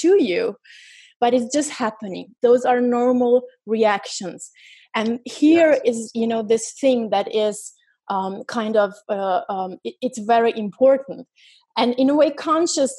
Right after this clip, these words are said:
Speaker 1: you know, it's, it's, it's a broad term, and s-,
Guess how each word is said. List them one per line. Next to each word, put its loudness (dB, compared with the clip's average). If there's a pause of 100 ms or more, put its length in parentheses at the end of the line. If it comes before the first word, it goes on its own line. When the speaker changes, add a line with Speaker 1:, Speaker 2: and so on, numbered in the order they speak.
(180)
Speaker 1:
you 0
know, 2
it's, 0
it's, -10 (140)
it's -4
a 0
broad 2 (100)
term, -8
and -6
s-, -14